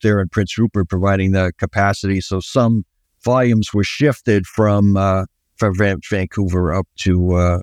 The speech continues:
up to, up to Prince Rupert. Um, the, uh, the, uh, uh, grain,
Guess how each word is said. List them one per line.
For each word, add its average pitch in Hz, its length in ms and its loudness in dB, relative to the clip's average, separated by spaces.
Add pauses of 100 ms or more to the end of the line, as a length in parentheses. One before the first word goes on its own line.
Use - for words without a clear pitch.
up 90 120 -6 (100)
to, 85 320 2
up 82 180 -4
to 80 80 -8
Prince - 360 -4
Rupert. 82 420 -2 (500)
Um, 101 500 0 (520)
the, 113 320 2
uh, 104 480 0 (180)
the, 107 340 0
uh, 101 260 0 (200)
uh, 101 300 -6
grain, 170 340 2